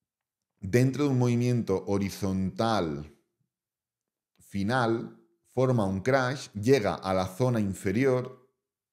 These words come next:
previo a una explosión alcista. No hemos llegado a esa estructura.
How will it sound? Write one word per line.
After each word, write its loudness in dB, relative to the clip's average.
previo 4
a -6
una -8
explosión -8
alcista. -10
No 0
hemos -2
llegado -2
a -2
esa -8
estructura. -10